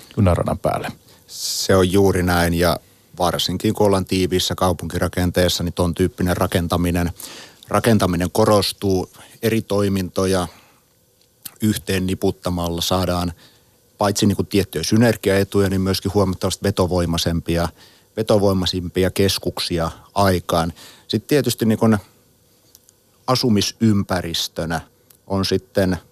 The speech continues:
Speaker 2: elämyskeskuksen kanssa samaa kokonaisuutta tai on kauppakeskuksen päällä. Siinä on monia, monia niin kuin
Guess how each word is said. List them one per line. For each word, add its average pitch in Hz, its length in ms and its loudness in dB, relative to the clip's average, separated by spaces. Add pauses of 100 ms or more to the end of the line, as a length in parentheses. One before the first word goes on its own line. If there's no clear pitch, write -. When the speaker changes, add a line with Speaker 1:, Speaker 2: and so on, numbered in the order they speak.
(500)
Speaker 2:
elämyskeskuksen 98 1160 0 (140)
kanssa 92 260 -2
samaa 95 300 2
kokonaisuutta 92 840 -2
tai 92 380 0 (760)
on 95 180 0
kauppakeskuksen 92 920 0
päällä. 98 540 0 (300)
Siinä 98 220 -2
on 95 60 0
monia, 101 540 2
monia 110 360 4
niin 95 200 -2
kuin 98 300 0